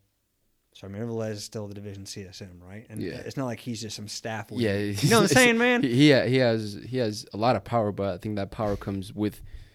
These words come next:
Speaker 2: with his curriculum and with the power that, that the General Norrie gives to him.
Speaker 1: Nail on the head, man. Our N C O's power comes from the commander.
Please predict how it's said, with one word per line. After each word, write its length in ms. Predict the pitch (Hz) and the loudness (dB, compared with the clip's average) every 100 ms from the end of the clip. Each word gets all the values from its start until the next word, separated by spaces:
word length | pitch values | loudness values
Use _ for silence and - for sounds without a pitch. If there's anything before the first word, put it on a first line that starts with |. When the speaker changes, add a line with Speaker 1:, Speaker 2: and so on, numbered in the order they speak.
| - - | -14 -8
Speaker 2:
with 140 | 101 | 0
his 140 | 131 - | 0 0
curriculum 580 | 117 110 113 147 151 - | -2 -2 0 0 0 -2
and 380 | 104 107 104 | -4 -2 -2
with 160 | 98 98 | -4 -6
the 80 | 98 | -6
power 320 | - 104 101 | -4 -2 -2
that, 240 | 95 90 - _ _ _ | -2 -6 -8 _ _ _
that 260 | - 78 76 | -8 -8 -6
the 320 | 95 82 87 - 62 _ _ | -6 -6 -8 -16 -20 _ _
General 260 | 104 104 98 | -4 -2 0
Norrie 220 | 101 85 | -2 -2
gives 180 | 85 87 | -4 -8
to 80 | - | -8
him. 160 | 82 110 | -12 -12
Speaker 1:
Nail 280 | 107 117 131 | -6 0 2
on 80 | 135 | 2
the 80 | 117 | 0
head, 240 | 117 110 | -4 -6
man. 260 | 104 104 107 | -6 -10 -10
Our 160 | 107 113 - | -12 -14 -6
N 180 | 123 143 | -4 -4
C 180 | - | -4
O's 140 | 135 127 | -6 -6
power 260 | - 110 | -8 -8
comes 380 | 107 - 107 104 | -10 -12 -12 -12
from 400 | - - 104 104 | -14 -12 -12 -10
the 60 | 101 | -12
commander. 640 | - 110 110 117 107 98 | -14 -12 -10 -10 -10 -12